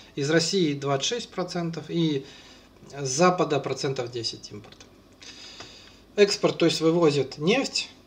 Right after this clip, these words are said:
нефтепродукты, уран, медь, э, ферросплавы, природный газ, то есть вывозят сырье.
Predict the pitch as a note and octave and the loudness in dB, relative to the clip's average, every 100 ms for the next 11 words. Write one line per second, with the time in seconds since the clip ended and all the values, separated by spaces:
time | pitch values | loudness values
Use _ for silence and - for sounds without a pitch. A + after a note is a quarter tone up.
0 | - - - - - - - - - - | -20 -20 -20 -20 -20 -20 -20 -20 -20 -20
1 | - F3 F#3+ G3+ - C#3+ D3 D#3 A#3+ - | -14 -2 6 8 8 2 4 2 0 4
2 | G3 F3 E3 - C3+ C#3 G3+ A3 G3 - | 4 6 2 -6 0 6 8 6 2 -12
3 | - - - - - - - - - - | -20 -20 -20 -20 -20 -20 -20 -20 -16 -6
4 | C3 F3 F3+ - - - - - - - | 2 2 2 -8 -16 -20 -20 -20 -20 -20
5 | - C#3+ C3+ A#2+ B2 E3 D3 C#3+ - F#3+ | -14 -10 -8 -8 0 2 2 -2 0 2
6 | E3+ - C3+ D3+ B2+ A#2 A2+ A2 A#2+ - | 4 2 -2 -2 -2 -6 -6 -8 -6 -2
7 | C#3+ E3+ D3+ - B2 A#2+ | 0 2 0 -4 -6 -6